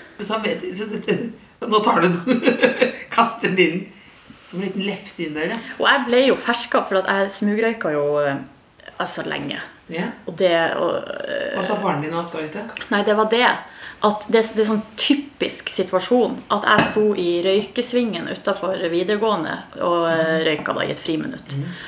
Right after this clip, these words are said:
Speaker 2: Og faren min, han er jo på, altså, han er jo på jobb, så jeg følte jo at jeg var veldig trygg.
Speaker 1: Det var ditt fristed, det der.
Speaker 2: Der var jeg så trygg, sto og røyka og trodde sikkert jeg var veldig kul.
Speaker 1: Deilig.
Speaker 2: Altså,
Speaker 1: Tenkte det var deilig?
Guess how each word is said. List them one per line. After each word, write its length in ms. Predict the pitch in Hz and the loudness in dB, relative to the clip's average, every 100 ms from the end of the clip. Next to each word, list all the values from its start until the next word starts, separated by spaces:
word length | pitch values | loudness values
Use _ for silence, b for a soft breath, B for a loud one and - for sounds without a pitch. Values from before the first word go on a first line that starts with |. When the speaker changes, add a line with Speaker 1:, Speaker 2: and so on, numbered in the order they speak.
| B B B - - | B B B -6 0
Speaker 2:
Og 80 | 214 | 2
faren 240 | 262 196 | 6 6
min, 100 | 226 | 6
han 160 | 226 254 | 4 4
er 40 | |
jo 120 | 302 - | 4 2
på, 140 | 208 | 0
altså, 180 | 202 226 | 2 4
han 140 | 247 | 6
er 100 | 254 | 4
jo 60 | 214 | 4
på 100 | 196 | 4
jobb, 320 | 208 330 - | 4 4 0
så 140 | - 233 | -2 0
jeg 200 | 240 - | 0 -2
følte 300 | 240 - 208 | -4 -4 -4
jo 100 | 170 | -4
at 100 | 175 | -4
jeg 180 | 196 180 | -6 -4
var 140 | 185 | -4
veldig 280 | 180 175 190 | -4 -8 -10
trygg. 340 | - 226 302 - | -6 -4 -4 -6
Speaker 1:
Det 100 | 160 | -4
var 100 | 170 | -4
ditt 140 | 170 | -6
fristed, 480 | - 147 139 - 196 | -10 -8 -8 -10 -8
det 160 | 214 226 | -6 0
der. 60 | |
Speaker 2:
Der 220 | 254 285 294 | 4 4 6
var 140 | 233 226 | 4 4
jeg 80 | |
så 240 | 247 226 220 | 0 -4 -4
trygg, 240 | 254 277 | -4 -4
sto 200 | - 226 | 0 0
og 80 | 214 | 0
røyka 460 | 220 190 - 185 175 170 | 0 -4 -2 2 2 2
og 180 | 170 - | -2 -4
trodde 220 | 220 - | -6 -4
sikkert 280 | - 208 180 | -8 -6 -2
jeg 100 | 160 | 0
var 140 | 160 165 | 2 0
veldig 120 | 170 | 0
kul. 220 | 208 254 | 2 4
Speaker 1:
Deilig. 360 | 165 151 151 220 - - _ - - - - - _ - | 6 4 2 -4 -8 -20 _ -20 -20 -20 -20 -20 _ -6
Speaker 2:
Altså, 240 | - - | 0 2
Speaker 1:
Tenkte 260 | 196 - - | 2 -2 -6
det 100 | 151 | 0
var 100 | 147 | 2
deilig? 300 | 147 135 - | 4 2 0